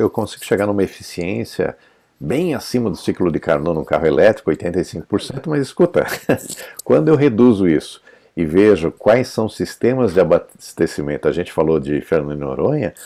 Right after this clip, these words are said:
mas, é, fora do Brasil, quais são as grandes,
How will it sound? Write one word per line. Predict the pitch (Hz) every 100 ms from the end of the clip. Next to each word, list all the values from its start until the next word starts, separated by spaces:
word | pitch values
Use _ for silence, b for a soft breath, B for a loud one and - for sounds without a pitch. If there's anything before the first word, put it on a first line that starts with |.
| B B B B B
mas, | 95 98 - -
é, | 107 107 95
fora | - - - 143
do | 143
Brasil, | 117 98 78 95 156 135 _
quais | - 190 190
são | 185 143
as | 98
grandes, | 80 110 131 117 113 98 -